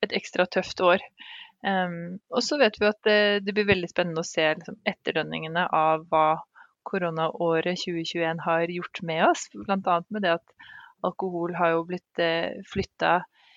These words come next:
fra barer og ute og hjem inn til husene til folk. Eh, hva gjør det?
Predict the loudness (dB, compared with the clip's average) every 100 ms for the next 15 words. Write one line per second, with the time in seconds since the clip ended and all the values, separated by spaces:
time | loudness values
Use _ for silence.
0 | _ _ -20 _ -18 -18 _ 6 8 10
1 | 8 8 6 4 2 4 6 4 2 2
2 | 2 2 -4 -2 2 4 4 2 2 2
3 | -2 0 2 2 -2 -4 -6 -8 -6 -6
4 | -6 -4 -6 8 10 10 2 -16 _ 0
5 | 2 0 0 2 4 2 0 0 0 0
6 | 0